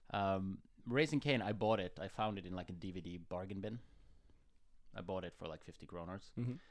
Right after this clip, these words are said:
Speaker 1: And all I saw was De Palma, and I knew De Palma from the big movies that I'd seen, The Untouchables, Scarface, and all that stuff. Bought it, uh, knew vaguely about John Lithgow, um, watched it, and it just blew me away. I just thought, "This is so cool."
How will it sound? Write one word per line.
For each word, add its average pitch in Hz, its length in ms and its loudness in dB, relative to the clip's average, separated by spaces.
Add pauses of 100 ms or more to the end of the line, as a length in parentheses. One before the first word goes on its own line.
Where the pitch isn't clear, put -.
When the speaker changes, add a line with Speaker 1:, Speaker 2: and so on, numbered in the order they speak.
(300)
Speaker 1:
And 90 340 -2
all 123 200 4
I 110 60 6
saw 104 200 0
was 95 140 -2
De 90 80 -10
Palma, 95 320 -2
and 92 140 -2
I 90 40 -4
knew 90 160 -4
De 87 80 -8
Palma 87 320 -6
from 87 200 -8
the 87 60 -8
big 85 300 -12
movies 78 340 -12
that 76 100 -14
I'd 78 140 -14
seen, 76 260 -14
The 76 80 -14
Untouchables, 78 520 -14
Scarface, 78 640 -14
and - 120 -14
all 82 140 -8
that 80 160 -10
stuff. - 220 -12 (1000)
Bought 127 260 0
it, 139 220 -2 (720)
uh, 92 360 -4
knew 120 300 0
vaguely 120 400 0
about 104 240 -2
John 101 220 -6
Lithgow, 120 400 -4 (920)
um, 90 280 -12 (640)
watched 156 280 0
it, 202 160 0
and 120 100 -2
it 104 40 -4
just 107 180 -6
blew 113 180 2
me 107 100 0
away. 92 340 -4
I 101 60 -8
just 101 160 -8
thought, 101 200 -4
"This 110 180 0
is 82 100 -6
so - 260 -4
cool." 82 260 -4